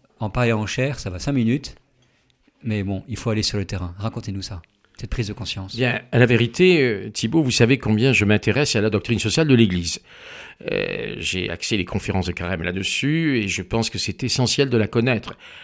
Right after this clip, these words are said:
Speaker 2: car elle concerne tous les sujets, cette pensée sociale de l'Église. Et au mois de décembre, vous évoquez le onze, mais moi j'en suis au sept décembre. J'écris un texte que je veux publier, euh,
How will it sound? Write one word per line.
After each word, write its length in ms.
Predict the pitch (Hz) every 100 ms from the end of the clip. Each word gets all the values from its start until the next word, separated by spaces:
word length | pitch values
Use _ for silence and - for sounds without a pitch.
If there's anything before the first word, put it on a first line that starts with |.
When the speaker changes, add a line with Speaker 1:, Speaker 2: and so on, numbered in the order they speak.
| - -
Speaker 2:
car 240 | 135 107
elle 200 | 113 107 87 -
concerne 460 | - 123 - 139 117
tous 200 | - 156
les 120 | 139
sujets, 340 | - 139 143
cette 200 | 131 -
pensée 300 | - 101 -
sociale 340 | 101 101 - 110
de 80 | 101
l'Église. 520 | 92 - 98 98 - _ - - - - _
Et 480 | 147 135 131 123 - - _ _
au 80 | 123
mois 280 | 120 139 135
de 120 | 110
décembre, 800 | 95 107 - - 190 196 - -
vous 220 | - 92 98
évoquez 320 | 95 92 117
le 140 | 101
onze, 440 | 117 151 185 160 92 - 110
mais 120 | 107
moi 120 | 139
j'en 160 | 117 120
suis 140 | 143
au 80 | 123
sept 500 | - - 139 - -
décembre. 640 | 95 - 127 143 175 185 - - - - - -
J'écris 440 | - 123 - 180
un 100 | 143
texte 480 | 110 117 123 - 143
que 100 | -
je 140 | 90 101
veux 160 | 139
publier, 800 | 135 120 113 104 113 143 170 131
euh, 140 | 107